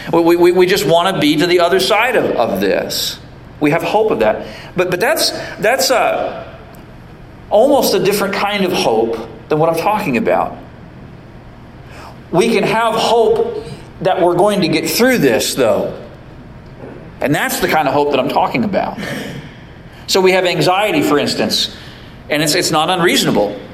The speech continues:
Other pastors are hearing the same thing. "Well, I sure hope when we start Sunday school again, people come back." Okay? Well, let me just talk about that very momentarily, okay?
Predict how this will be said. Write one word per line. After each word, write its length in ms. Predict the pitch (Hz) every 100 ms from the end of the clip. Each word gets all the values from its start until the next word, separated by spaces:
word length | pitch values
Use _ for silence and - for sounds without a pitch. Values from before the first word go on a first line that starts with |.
| - - -
Other 180 | 143 175
pastors 520 | 180 175 175 190 160
are 80 | 156
hearing 260 | 175 185
the 80 | 180
same 280 | - 202 190
thing. 520 | 220 233 131 - - - - -
"Well, 140 | 170 180
I 40 |
sure 220 | 190 208
hope 160 | 196 202
when 80 | 190
we 80 | 190
start 280 | 214 202 202
Sunday 180 | 226
school 300 | 302 - 120
again, 240 | 110 127 139
people 180 | 175 170
come 240 | 202 196
back." 420 | 240 294 151 - - - - - - - - - - - - - - - - - - -
Okay? 540 | - 131 196 - - - -
Well, 480 | 175 185 196 - -
let 100 | 190
me 80 | 214
just 220 | 180 175
talk 200 | 190 180
about 240 | 156 139 131
that 400 | 131 - - 127
very 500 | 120 120 180 196 185
momentarily, 640 | 170 160 151 147 113 101
okay? 540 | 101 131 131 131 -